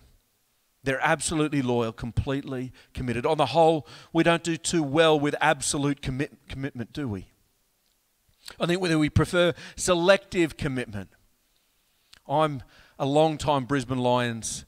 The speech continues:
supporter. I, I think during their heyday, I, I must have watched every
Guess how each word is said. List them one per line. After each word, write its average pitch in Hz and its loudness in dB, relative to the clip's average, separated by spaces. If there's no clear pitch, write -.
supporter. 98 -8
I, 139 0
I 135 0
think 135 -6
during 143 0
their 127 -2
heyday, 139 0
I, 135 -4
I 131 -4
must 131 -4
have 113 -6
watched 120 -4
every 131 -4